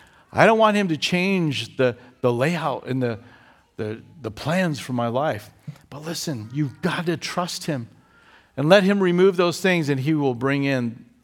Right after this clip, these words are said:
the good stuff, the great stuff. You can be, you can count on it. And the things that cause you fear and think of, of letting go,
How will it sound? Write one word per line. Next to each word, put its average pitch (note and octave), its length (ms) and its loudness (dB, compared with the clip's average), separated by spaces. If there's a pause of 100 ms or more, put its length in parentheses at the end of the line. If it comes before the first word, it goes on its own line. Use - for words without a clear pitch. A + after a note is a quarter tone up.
the A2 100 -6
good G#2+ 220 -4
stuff, - 500 -14 (540)
the A#2+ 60 -2
great G2+ 340 -6
stuff. - 480 -16 (640)
You D3 140 -2
can D#3+ 160 0
be, D3 100 2
you D#3 200 -4
can D3 180 -4
count A2+ 320 -4
on D2+ 140 -12
it. - 240 -20 (580)
And A2+ 100 -4
the C3+ 80 0
things F3+ 300 4
that D3 340 -2
cause F3 360 2
you D#3+ 120 -2
fear E3+ 340 0
and B2+ 140 -4
think D#3+ 200 -4
of, C3 400 -4
of B2 200 -6
letting D3 320 2
go, C#3 300 2